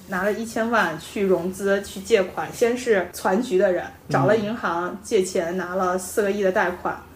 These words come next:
Speaker 1: 然后又民间众筹，筹到了两点五亿，
Speaker 2: 嗯。
Speaker 1: 最后买了第一架飞机。那个时候九三年开航，九五年的时候就拿了索罗斯的投资。
Speaker 2: 嗯。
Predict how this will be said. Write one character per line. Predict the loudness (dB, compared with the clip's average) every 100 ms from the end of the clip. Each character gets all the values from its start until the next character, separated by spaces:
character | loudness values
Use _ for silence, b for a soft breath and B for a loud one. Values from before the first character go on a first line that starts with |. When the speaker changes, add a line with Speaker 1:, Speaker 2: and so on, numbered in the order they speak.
| b
Speaker 1:
然 | -4 2
后 | 4
又 | 4 4
民 | 2 2 0
间 | 2 4 4
众 | 2 0
筹， | -2 -4 -4
筹 | -4 -4
到 | -2 0 0
了 | 0 0
两 | -2
点 | 0 0
五 | -2 -6
亿， | -4 -4 -4
Speaker 2:
嗯。 | -6 -6 -2
Speaker 1:
最 | 2
后 | 2
买 | 2 0
了 | 0 -2
第 | -2 -2
一 |
架 | 0 0
飞 | 0 -2
机。 | 0 -2 -2 -6 -6
那 | -2
个 | 0
时 | 0 0
候 | 4 2
九 | 2 0
三 | 2 2
年 | 2 -2
开 | 0
航， | -2 -2 -8 -10
九 | -12 0 2
五 | 4 4 2 2 -2
年 | -6 -8 2
的 | 2
时 | 2 -2 -4
候 | 0 0
就 | 2 0
拿 | 2 0 0
了 | 0 2 0 -2 -8 -18 -20 -16
索 | -4 0
罗 | 2
斯 | 0 4
的 | 2
投 | 2 -4
资。 | -10 -10 -4
Speaker 2:
嗯。 | 2 4 6 4